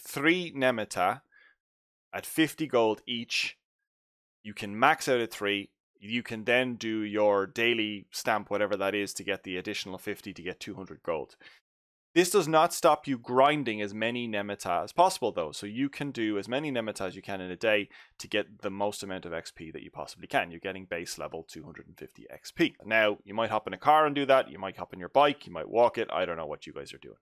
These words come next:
Tip number four, and I mentioned earlier on, you can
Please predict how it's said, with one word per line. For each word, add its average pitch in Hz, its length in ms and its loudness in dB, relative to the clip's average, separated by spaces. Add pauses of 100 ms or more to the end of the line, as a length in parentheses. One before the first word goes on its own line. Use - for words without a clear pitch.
(540)
Tip 233 160 0
number 202 160 4
four, 208 300 8
and 151 80 6
I 143 40 4
mentioned 175 380 2
earlier 120 340 4
on, 107 280 2
you 143 100 -8
can 151 200 -4